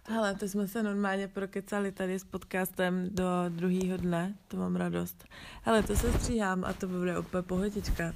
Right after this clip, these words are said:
Speaker 2: To je
Speaker 1: Hele, ale to, když tak vymaž, já jsem ti tam řekla jméno, viď?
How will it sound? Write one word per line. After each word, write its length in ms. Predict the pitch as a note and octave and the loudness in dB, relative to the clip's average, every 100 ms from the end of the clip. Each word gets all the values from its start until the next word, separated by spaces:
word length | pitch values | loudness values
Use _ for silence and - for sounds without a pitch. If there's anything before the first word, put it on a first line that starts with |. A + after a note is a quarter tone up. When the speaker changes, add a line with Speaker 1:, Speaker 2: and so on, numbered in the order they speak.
| - - | -6 -2
Speaker 2:
To 60 | |
je 100 | F#3 | 2
Speaker 1:
Hele, 180 | F3+ F3 | 2 2
ale 260 | A3 A3 A3 | 0 -2 -2
to, 180 | G#3+ | -4
když 160 | G3 G#3 | -4 -6
tak 240 | A3+ A3 - | -8 -10 -8
vymaž, 560 | G#3 G#3+ G3+ G#3 - - - _ - | -2 0 0 -2 -4 -16 -20 _ -6
já 120 | G#3 | -4
jsem 180 | G#3 G3+ | -2 -4
ti 80 | |
tam 160 | G3+ G#3 | -2 -2
řekla 280 | G3+ G#3 G#3 | -2 -4 -2
jméno, 320 | G3 G3 G3+ E3 | -2 -2 -4 -6
viď? 140 | - | -10